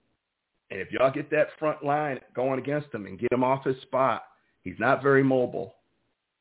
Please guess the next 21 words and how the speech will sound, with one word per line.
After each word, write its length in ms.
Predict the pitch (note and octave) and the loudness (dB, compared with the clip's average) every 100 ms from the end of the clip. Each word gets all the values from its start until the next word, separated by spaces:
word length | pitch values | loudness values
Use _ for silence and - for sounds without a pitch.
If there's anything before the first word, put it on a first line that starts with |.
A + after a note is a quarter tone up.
| _ _ _ - | _ _ _ -8
You 100 | A#2 | -4
can 160 | - B2 | 0 2
make 200 | C#3 D#3 | 2 0
it 60 | |
a 40 | C3 | 2
long 400 | B2 C3 C#3 C3 | 4 4 4 2
day 200 | C#3 D3+ - | 0 -4 -8
for 80 | |
him. 220 | F#2+ - - _ _ _ _ _ _ _ _ _ _ _ _ _ _ _ _ - | -14 -16 -20 _ _ _ _ _ _ _ _ _ _ _ _ _ _ _ _ -6
So 300 | G#2+ F#2+ F#2+ - _ _ _ | -2 -2 -4 -12 _ _ _
there'll 240 | F#3 G3 F3 | -2 0 2
be 40 | |
more 220 | E3+ D#3+ | 6 6
on 220 | C#3+ C3 A2 | 6 4 0
that. 260 | F#2+ F2+ | -4 -6
I 100 | A2 | -8
don't 100 | A#2 | -8
wanna 140 | A#2 A2 | -10 -10
spend 200 | - G#2 - | -12 -10 -8
too 80 | |
much 140 | G#2+ | -8